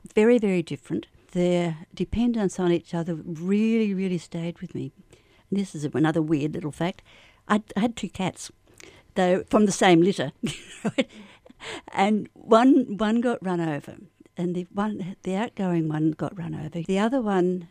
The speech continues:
was a very quiet little thing, used to be very gentle, hid in the corners. S-, when the first one was killed,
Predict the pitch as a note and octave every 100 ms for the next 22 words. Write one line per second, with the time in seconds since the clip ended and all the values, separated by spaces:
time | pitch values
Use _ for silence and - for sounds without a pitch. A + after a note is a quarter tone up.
0 | - F3+ E3+ D#3 G#3+ G#3+ - G3+ F#3 -
1 | D#3+ D3 - D#3 F3 F#3+ - E3 E3 -
2 | G#3+ F3+ E3+ D#3+ - F3 E3 E3 D#3 E3
3 | F#3+ F3 D3+ - D#3 D#3 D#3 D#3 - -
4 | _ - - A3+ C4+ D#4+ C4+ - A#3+ -
5 | G#3+ G3 F#3 - - G3 E3 - -